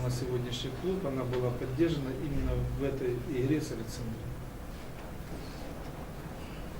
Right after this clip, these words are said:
Как у нас с вами получится, от этого много зависит. Если нет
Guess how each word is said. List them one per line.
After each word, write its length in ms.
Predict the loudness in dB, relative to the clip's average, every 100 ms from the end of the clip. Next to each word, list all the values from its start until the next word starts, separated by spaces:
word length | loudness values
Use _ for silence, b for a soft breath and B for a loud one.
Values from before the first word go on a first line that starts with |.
| -6 -6 -6 -4 6
Как 200 | 8 10
у 60 | 8
нас 260 | 6 4
с 60 | 6
вами 260 | 8 8 8
получится, 640 | 8 6 6 0 0 0
от 120 | 2
этого 320 | 2 2 2
много 260 | 2 2 0
зависит. 540 | 0 -2 -4 -4 -6 -8 -8 -8 -8 -8 -6 -6 -6 -8 -6 -6 -4 -4 0 6
Если 320 | 6 8 6
нет 340 | 8 8 8